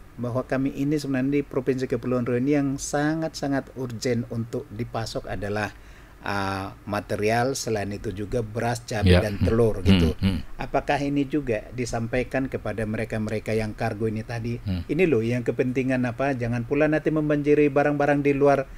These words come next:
Speaker 1: di luar yang kepentingan apa ini lebih banyak gitu. Ada pesan seperti itu, Pak?
Speaker 2: Tapi kalau kita lihat memang, eh, kargo itu menyesuaikan kebutuhan, Pak.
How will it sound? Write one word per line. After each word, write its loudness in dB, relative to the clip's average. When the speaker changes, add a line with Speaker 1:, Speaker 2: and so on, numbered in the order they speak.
Speaker 1:
di 2
luar 6
yang 6
kepentingan 2
apa 2
ini 2
lebih 2
banyak 4
gitu. -4
Ada -4
pesan 0
seperti -2
itu, 2
Pak? 8
Speaker 2:
Tapi 10
kalau 12
kita 8
lihat 8
memang, 4
eh, 6
kargo 10
itu 6
menyesuaikan 8
kebutuhan, 8
Pak. -4